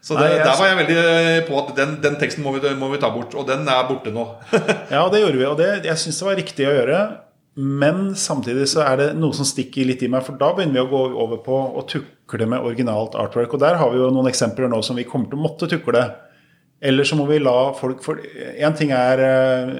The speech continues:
Speaker 2: estetikk, men en annen ting er feil.
Speaker 1: Ja.
Speaker 2: Fysiske feil. Eh, det er sånn at jeg, eh, hva er det for noe? En av,
Speaker 1: Ja,
Speaker 2: det er New
Speaker 1: første
Speaker 2: York Swingers
Speaker 1: ja,
Speaker 2: også, er det
Speaker 1: første
Speaker 2: ikke det?
Speaker 1: Ja, dem, eh, mangler en E på Teenage, eh, på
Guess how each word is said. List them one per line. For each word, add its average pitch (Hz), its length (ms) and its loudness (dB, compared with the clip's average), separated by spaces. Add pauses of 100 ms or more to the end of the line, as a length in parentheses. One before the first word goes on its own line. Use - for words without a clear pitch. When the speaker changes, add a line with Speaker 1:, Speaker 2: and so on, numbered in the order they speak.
(140)
Speaker 2:
estetikk, - 560 -4
men 143 220 0 (420)
en 131 60 -2
annen 107 180 -2
ting 143 160 -8
er - 80 -12
feil. 147 460 0 (260)
Speaker 1:
Ja. 123 140 0 (100)
Speaker 2:
Fysiske - 560 -4
feil. 202 400 0 (640)
Eh, - 160 -8
det 127 160 2
er 135 80 2
sånn 131 160 -2
at 113 160 -4
jeg, 123 400 2
eh, 123 960 -2 (240)
hva 135 160 0
er 120 80 0
det - 80 -12
for 139 80 -8
noe? 127 160 -6
En 127 160 -6
av, 127 320 -2 (140)
Speaker 1:
Ja, 143 100 0
Speaker 2:
det 147 80 4
er 151 160 4
New 160 80 6
Speaker 1:
første 131 240 4
Speaker 2:
York - 160 -2
Swingers 139 320 2
Speaker 1:
ja, 143 160 -2
Speaker 2:
også, - 0 -
er 180 160 2
det 160 80 -4
Speaker 1:
første - 0 -
Speaker 2:
ikke 160 120 -6 (120)
det? 160 80 -4
Speaker 1:
Ja, 165 80 -10 (160)
dem, 160 240 0
eh, 156 520 -2 (200)
mangler 147 380 0
en - 80 -8 (100)
E 156 120 2 (200)
på 165 140 0 (260)
Teenage, 165 480 0
eh, 165 560 2
på 156 80 -4